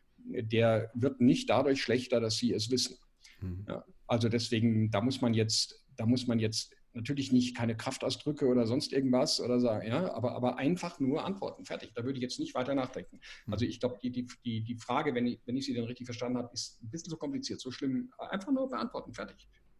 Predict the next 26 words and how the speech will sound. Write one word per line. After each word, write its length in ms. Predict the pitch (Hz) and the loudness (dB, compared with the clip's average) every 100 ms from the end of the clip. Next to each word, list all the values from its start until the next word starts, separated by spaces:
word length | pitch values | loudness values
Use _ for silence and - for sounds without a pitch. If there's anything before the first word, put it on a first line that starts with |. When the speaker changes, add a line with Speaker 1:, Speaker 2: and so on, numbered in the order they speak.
| - 95 | -12 -6
Speaker 2:
Mhm. 60 | |
Speaker 1:
Ja? 120 | 165 - - - - - - - - _ _ - | -6 -8 -20 -20 -20 -20 -20 -20 -20 _ _ -16
Speaker 2:
Mhm. 260 | - 90 98 - _ _ _ _ - - - - - - _ - - _ _ _ _ _ _ _ _ _ _ _ | -12 -10 -10 -14 _ _ _ _ -20 -20 -20 -18 -18 -20 _ -20 -20 _ _ _ _ _ _ _ _ _ _ _
Was 300 | 117 139 139 | 2 4 4
passiert, 580 | - 190 - 175 170 - - - - - - - | 0 0 8 10 10 6 -12 -12 -14 -16 -14 -2
oder 180 | 127 120 | 2 4
wie 140 | 151 | 4
gehe 140 | 170 | 6
ich 120 | 175 170 | 6 6
am 80 | |
besten 240 | 131 135 - | 4 2 4
damit 220 | 123 117 | 4 4
um, 120 | 117 | 4
wenn 80 | 113 | 2
ich 120 | 107 | 0
wirklich 320 | 120 113 107 - | -2 -4 -4 -4
keine 320 | - 110 107 - | -2 0 0 -2
blassen 420 | 107 107 - 92 | -2 -2 -2 -6
Schimmer 280 | - 92 87 | -4 -4 -4
habe 220 | 87 - - | -6 -8 -12
von 220 | - 92 | -6 -4
der 340 | 87 82 - | -2 -4 -8
Antwort 460 | - 85 - 82 - | -10 -6 -6 -6 -6
oder 200 | - 98 | -2 0
auf 120 | 107 | 0
die, 120 | - | -4